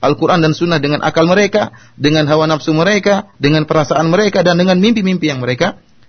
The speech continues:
eh, eh, yang mereka lihat dalam mimpi mereka. Dan beliau juga mengingatkan tentang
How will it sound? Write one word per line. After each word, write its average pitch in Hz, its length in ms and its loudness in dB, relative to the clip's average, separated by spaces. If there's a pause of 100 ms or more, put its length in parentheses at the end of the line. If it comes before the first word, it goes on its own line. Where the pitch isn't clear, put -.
eh, 127 160 0
eh, 127 380 2 (100)
yang 131 160 2
mereka 131 640 0
lihat 127 240 4
dalam 117 240 -2
mimpi 107 160 -4
mereka. 104 400 -2 (240)
Dan 131 240 2
beliau 165 160 4
juga 165 240 2
mengingatkan 165 400 0
tentang 165 480 -4